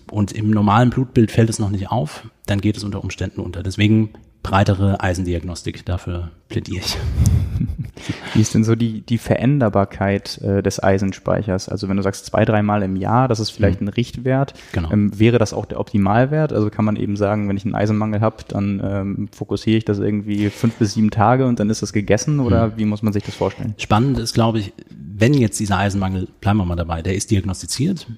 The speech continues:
Speaker 1: was wäre die Standardempfehlung?
Speaker 2: Mhm.
Speaker 1: Wahrscheinlich, du nimmst ein Supplement oder ein, oder kriegst es verschrieben. Also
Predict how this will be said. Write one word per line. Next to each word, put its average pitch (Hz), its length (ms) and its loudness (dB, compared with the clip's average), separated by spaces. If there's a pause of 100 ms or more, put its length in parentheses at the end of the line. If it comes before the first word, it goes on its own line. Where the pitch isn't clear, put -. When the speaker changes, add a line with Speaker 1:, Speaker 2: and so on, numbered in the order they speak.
(200)
Speaker 1:
was 98 240 0
wäre 107 220 2
die 98 100 -2
Standardempfehlung? 90 880 -2 (400)
Speaker 2:
Mhm. 104 340 4
Speaker 1:
Wahrscheinlich, 113 800 4 (360)
du 95 100 -2
nimmst 95 280 0
ein 95 220 0 (140)
Supplement 80 600 -4 (140)
oder 92 280 2
ein, 90 280 -2
oder - 160 -8
kriegst - 240 -6
es - 100 -8
verschrieben. 82 500 -2
Also - 320 -4